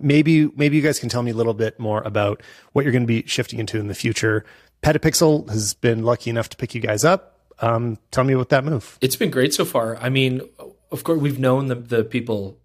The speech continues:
Speaker 2: behind it for a long time. We've known the chief editor for,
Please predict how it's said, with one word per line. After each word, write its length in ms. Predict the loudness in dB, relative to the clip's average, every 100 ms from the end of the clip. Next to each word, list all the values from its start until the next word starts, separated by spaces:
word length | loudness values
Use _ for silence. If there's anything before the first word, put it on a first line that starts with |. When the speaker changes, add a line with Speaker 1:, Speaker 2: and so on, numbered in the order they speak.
| _
Speaker 2:
behind 400 | -6 -4 0 0
it 120 | -2
for 120 | -4
a 40 |
long 240 | -2 -2 -4
time. 300 | -6 -6 -4
We've 200 | -4 -4
known 260 | -6 -4
the 100 | -4
chief 280 | -4 -4 -4
editor 380 | -4 -4 -4 -6
for, 400 | -8 -14 -12 -16